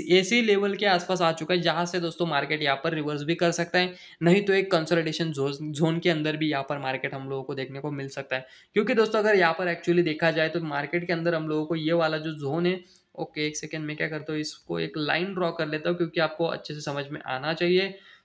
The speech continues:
So यहाँ पर अगर देखा जाए दोस्तों, इस लाइन के आसपास आप लोग देख लेना। यहाँ पर दोस्तों इस लाइन को जैसे कि यहाँ पर आप लोग देख सकते हो इस जोन के आसपास, actually ये लाइन नहीं है, ये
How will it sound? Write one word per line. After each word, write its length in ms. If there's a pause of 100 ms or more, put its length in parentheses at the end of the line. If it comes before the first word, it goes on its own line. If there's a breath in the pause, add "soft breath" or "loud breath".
So 300
यहाँ 260
पर 120
अगर 200
देखा 260
जाए 120
दोस्तों, 260
इस 200
लाइन 260
के 100
आसपास 340
आप 160
लोग 160
देख 200
लेना। 300 (340 soft breath)
यहाँ 200
पर 180
दोस्तों 280
इस 160
लाइन 280
को 140
जैसे 260
कि 120
यहाँ 240
पर 100
आप 140
लोग 120
देख 140
सकते 220
हो 60
इस 80
जोन 280
के 80
आसपास, 260
actually 360
ये 60
लाइन 260
नहीं 240
है, 140 (320 loud breath)
ये 100